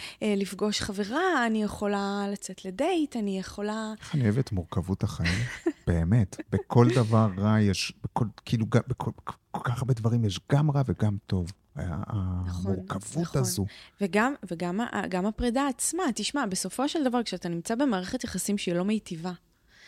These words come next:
Speaker 1: כן.
Speaker 2: ואתה נמצא ב-, כמו תחת צל, אתה
Speaker 1: כן.
Speaker 2: נמצא תחת צל,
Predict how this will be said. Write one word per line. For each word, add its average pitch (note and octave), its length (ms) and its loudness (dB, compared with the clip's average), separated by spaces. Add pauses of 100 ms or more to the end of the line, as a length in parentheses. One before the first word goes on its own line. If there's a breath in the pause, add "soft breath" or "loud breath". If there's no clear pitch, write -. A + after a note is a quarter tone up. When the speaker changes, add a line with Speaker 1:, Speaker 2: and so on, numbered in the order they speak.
(380 loud breath)
Speaker 1:
כן. F2+ 260 0
Speaker 2:
ואתה G3 220 2
נמצא F#3+ 320 0
ב-, D#4 100 2 (120)
כמו D4+ 440 0
תחת C#4 280 -2 (380)
צל, B3 420 2 (720)
אתה A#3 160 0
Speaker 1:
כן. A3 40 4
Speaker 2:
נמצא A3 220 4
תחת - 340 -4
צל, C4 320 0